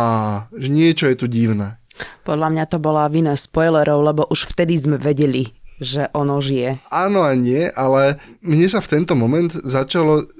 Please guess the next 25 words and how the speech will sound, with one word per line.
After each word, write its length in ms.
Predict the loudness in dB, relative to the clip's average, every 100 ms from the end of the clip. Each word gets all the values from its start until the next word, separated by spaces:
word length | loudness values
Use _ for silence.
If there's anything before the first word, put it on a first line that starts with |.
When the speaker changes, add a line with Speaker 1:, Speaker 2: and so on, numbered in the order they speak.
| -20 -14
Speaker 1:
som 260 | -6 -2
začal 340 | 0 0 2 2
naberať 360 | 2 2 2
také 160 | 0 -4
pochybnosti, 680 | -4 -2 -2 0 -2 -4 -2
že 180 | 2 2 0 -4 0
prečo 280 | 0 2
sa 80 | -2
toto 180 | -2 -2
deje, 200 | 2 2
akoby, 380 | 2 0 0 0 -2 -12 -10
že 160 | -6
prečo 300 | 0 2 2
porušuješ 500 | 0 2 2 2 2 2
tie 120 | -4
interné 400 | -2 -2 0 0
pravidlá, 460 | 2 0 2 2 0
ktoré 280 | 0 0 2
máš, 260 | 0 -2
bez 220 | 0 0 2
toho, 200 | 0 2
aby 160 | 0
si 340 | -2 -2 -2 -2
ich 80 | -8 -20 -20 _
akože 300 | -6 0 2